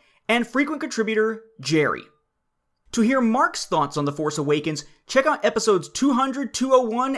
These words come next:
and beyond on The Star Wars Report, the parent podcast from which this one spawned at star wars report dot com. You can also hear my thoughts and Mark's as we delve into things dealing with continuity in relation to The Force Awakens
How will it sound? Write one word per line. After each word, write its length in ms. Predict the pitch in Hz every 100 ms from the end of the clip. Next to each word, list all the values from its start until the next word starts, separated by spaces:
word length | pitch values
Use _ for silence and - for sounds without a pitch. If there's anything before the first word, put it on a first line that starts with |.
| -
and 300 | 214 240 208
beyond 560 | 196 190 - 190 180 180 _ -
on 300 | 185 202 202 -
The 120 | 147 196
Star 360 | - 196 208
Wars 180 | 160 139
Report, 440 | 139 - 127 - - -
the 80 | 127
parent 440 | - 285 277 -
podcast 640 | - 180 170 - 170 165 -
from 140 | 185
which 200 | 175 175
this 280 | 165 311 -
one 160 | 240 233
spawned 480 | - - 233 208 202
at 160 | 196
star 240 | - - 165
wars 160 | 160
report 380 | 165 147 143 143
dot 240 | 139 139 -
com. 380 | 160 107 - _ _ _ -
You 80 |
can 100 | 147
also 220 | 170 180 160
hear 160 | 151
my 240 | 139 170 202
thoughts 400 | 196 202 202 - _ 202
and 240 | 208 175
Mark's 380 | 185 226 190 - - -
as 100 | 151
we 80 | 170
delve 320 | 147 240 254
into 140 | 247
things 400 | 247 254 247 233 143
dealing 300 | 220 247 233
with 220 | 226 -
continuity 760 | - 294 285 233 359 339 165
in 200 | 139 160
relation 640 | 151 143 143 143 143 135 139 -
to 100 | 165
The 100 | 147
Force 260 | 147 143 143
Awakens 520 | 135 139 175 220